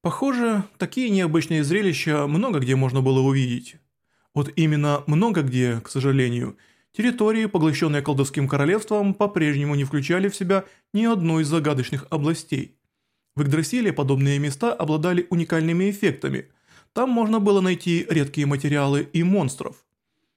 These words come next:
Соблюдается ли это правило в новом мире? Возьмём, к примеру, столб призма-, призматического света. После его исчезновения он оставлял радужный, будто затвердевший свет камень.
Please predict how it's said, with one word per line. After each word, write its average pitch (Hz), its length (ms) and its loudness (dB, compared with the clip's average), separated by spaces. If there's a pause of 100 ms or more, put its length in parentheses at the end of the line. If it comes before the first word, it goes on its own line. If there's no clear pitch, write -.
(160)
Соблюдается 190 640 0
ли 196 100 2
это 196 300 -2
правило 185 440 0
в 175 120 0
новом 151 340 2
мире? 131 380 -4 (600)
Возьмём, 240 380 0
к - 80 -16
примеру, 226 560 2
столб 196 380 0 (100)
призма-, 180 400 0 (200)
призматического 175 680 0
света. - 480 -4 (360)
После 139 240 -2
его 139 220 2
исчезновения 147 840 0
он 226 180 0
оставлял 208 500 0
радужный, 170 580 0 (200)
будто 247 280 -2
затвердевший 208 600 0
свет 208 280 -2
камень. 139 460 -2